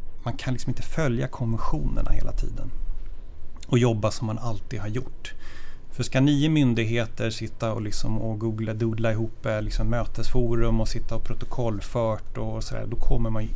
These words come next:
ingen vart. Eh,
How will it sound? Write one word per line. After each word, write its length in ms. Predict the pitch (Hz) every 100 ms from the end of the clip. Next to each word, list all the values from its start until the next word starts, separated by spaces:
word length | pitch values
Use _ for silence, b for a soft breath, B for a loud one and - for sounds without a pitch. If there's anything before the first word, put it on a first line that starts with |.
| -
ingen 500 | - 139 120 104 101
vart. 460 | 101 120 - - - B B B B B B B - -
Eh, 440 | - 123 - -